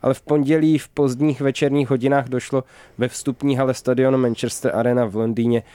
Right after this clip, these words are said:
k bombovému útoku v závěru koncertu Ariany Grande. Eh, dle webové stránky Ministerstva zahraničních věcí bylo dosud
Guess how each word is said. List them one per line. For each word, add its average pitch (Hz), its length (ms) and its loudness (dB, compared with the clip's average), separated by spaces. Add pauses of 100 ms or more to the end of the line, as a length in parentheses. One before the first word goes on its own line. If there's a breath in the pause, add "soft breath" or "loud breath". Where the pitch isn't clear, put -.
(200 soft breath)
k - 40 -18
bombovému 120 540 0
útoku 143 440 -2
v 135 80 0
závěru 117 340 0
koncertu 113 500 -2
Ariany 113 320 0
Grande. 123 460 0 (440 loud breath)
Eh, 113 40 -2 (300)
dle 139 360 2 (260)
webové 135 480 0
stránky 135 400 -2
Ministerstva 131 560 -2
zahraničních 117 640 -2
věcí 131 420 -2
bylo 123 180 -2
dosud 120 300 -6